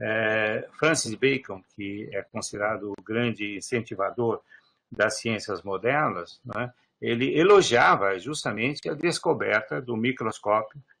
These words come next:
e do, do telescópio como aquilo que permite ver o que até então não era visto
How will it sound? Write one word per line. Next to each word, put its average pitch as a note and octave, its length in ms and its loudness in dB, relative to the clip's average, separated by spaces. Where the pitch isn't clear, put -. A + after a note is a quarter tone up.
e A#2+ 120 -2
do, A#2 640 -4
do G#2+ 140 -6
telescópio A#2 720 0
como E3 400 2
aquilo F3 580 0
que F3 160 -4
permite D#3+ 720 2
ver F3 460 4
o C3+ 100 -4
que - 140 -2
até D3 240 2
então D3 420 0
não C3+ 300 2
era B2 260 2
visto G2 580 -6